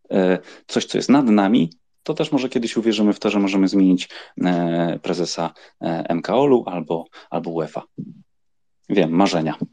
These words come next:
Ale tak czy siak wierzę w takie rzeczy. Dziękuję wam bardzo.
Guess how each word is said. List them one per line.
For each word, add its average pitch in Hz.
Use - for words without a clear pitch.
Ale 151
tak 143
czy -
siak -
wierzę 87
w -
takie 80
rzeczy. -
Dziękuję 143
wam 113
bardzo. 120